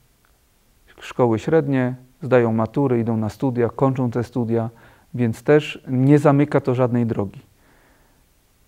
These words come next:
Czy poziom jest niższy, czy wyższy, zależy zawsze od tego, kto ile czasu i energii poświęci na naukę.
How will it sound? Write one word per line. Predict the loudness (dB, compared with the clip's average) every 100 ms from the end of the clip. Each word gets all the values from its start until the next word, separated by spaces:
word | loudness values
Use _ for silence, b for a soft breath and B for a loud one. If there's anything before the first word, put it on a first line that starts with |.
| _
Czy | -6 -2
poziom | 2 2 4 4
jest | 2 4
niższy, | 2 0 -2 0
czy | 0
wyższy, | 2 2 0 -2 0 0 -2
zależy | 2 4 4 4 2 0 -4 -8 -2
zawsze | 0 0 0 -2
od | -2 -6 -16 -4
tego, | -2 0 -2 -2 -10
kto | -2 0
ile | 0 2 2 2
czasu | -2 -2 -2 -6 -6 -12 -10 -8
i | -2 0
energii | 2 2 0 -4
poświęci | -8 -4 -4 -4 -4
na | -2
naukę. | -2 -4 -6 -10